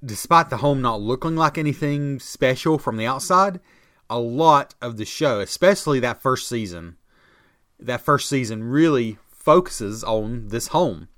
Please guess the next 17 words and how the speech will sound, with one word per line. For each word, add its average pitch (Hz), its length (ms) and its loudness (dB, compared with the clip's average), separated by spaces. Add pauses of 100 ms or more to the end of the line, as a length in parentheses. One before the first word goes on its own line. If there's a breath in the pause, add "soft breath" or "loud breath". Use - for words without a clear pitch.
(460 soft breath)
And 123 80 -6
so 139 220 2
it 156 80 0
was 175 120 0
a 190 60 -2
great 147 360 2
choice. 123 340 -4
I 113 60 -10
think 151 200 -4
if - 100 -14
Lego 151 300 2
was 135 140 0
going 123 180 -4
to 117 60 -4
do 101 180 -4
one 131 280 -4
set, 113 520 -4